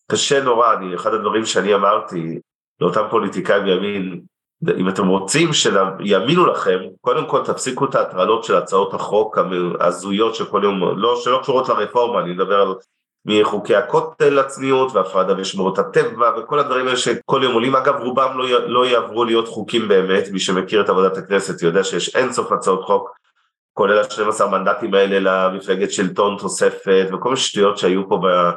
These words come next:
בחודשיים האחרונים, אבל לצד השטויות אין גם דברים אמיתיים שעוברים, כמו חוק דרעי שתיים וכולי, וכשאין מה לעשות, הדברים האלה מייצרים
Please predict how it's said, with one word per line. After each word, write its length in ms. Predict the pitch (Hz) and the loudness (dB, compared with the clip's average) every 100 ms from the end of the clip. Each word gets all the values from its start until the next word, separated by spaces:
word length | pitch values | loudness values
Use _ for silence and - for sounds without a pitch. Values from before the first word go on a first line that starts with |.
| - _ _ - | -6 _ _ -12
בחודשיים 480 | - 90 113 104 | -8 -2 0 2
האחרונים, 680 | 92 85 - 85 92 110 123 - _ _ _ _ _ - | 0 0 -2 -2 -2 -4 -6 -14 _ _ _ _ _ -6
אבל 180 | 90 | 0
לצד 240 | 101 - 143 | 0 2 0
השטויות 380 | 143 143 151 139 | 0 2 2 2
אין 80 | |
גם 140 | 120 127 | 0 2
דברים 240 | 123 135 | 2 2
אמיתיים 360 | 127 123 127 123 | 0 -2 -6 -4
שעוברים, 600 | 139 117 120 135 151 107 | 0 0 -2 -4 -4 -4
כמו 180 | 101 98 | -2 0
חוק 240 | 101 95 | 0 0
דרעי 220 | 98 90 | 0 0
שתיים 400 | 95 - 131 131 | -2 0 0 -2
וכולי, 440 | 117 - 104 82 82 | -4 -2 2 2 0
וכשאין 500 | 92 90 113 107 120 | -4 0 2 4 4
מה 60 | 131 | 0
לעשות, 300 | 127 131 95 | 0 -2 -4
הדברים 380 | 87 95 113 | -4 -2 0
האלה 220 | 104 107 107 | 2 2 2
מייצרים 580 | 95 92 98 107 113 | -2 -2 2 2 0